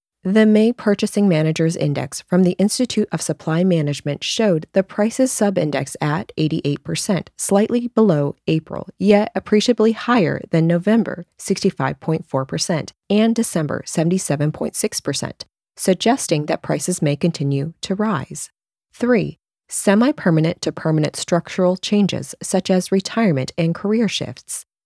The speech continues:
in the supply of labor may be putting more long-lasting than anticipated upward pressure on labor costs. Four, because the Federal Reserve has altered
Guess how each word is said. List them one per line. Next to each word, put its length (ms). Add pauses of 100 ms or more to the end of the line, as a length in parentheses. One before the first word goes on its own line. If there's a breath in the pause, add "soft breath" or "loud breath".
(100)
in 120
the 80
supply 420
of 180
labor 360
may 120
be 140
putting 400
more 400
long-lasting 840
than 120
anticipated 680 (120)
upward 360
pressure 400
on 160
labor 240
costs. 640 (440)
Four, 500 (420)
because 360
the 80
Federal 320
Reserve 400
has 260 (100)
altered 380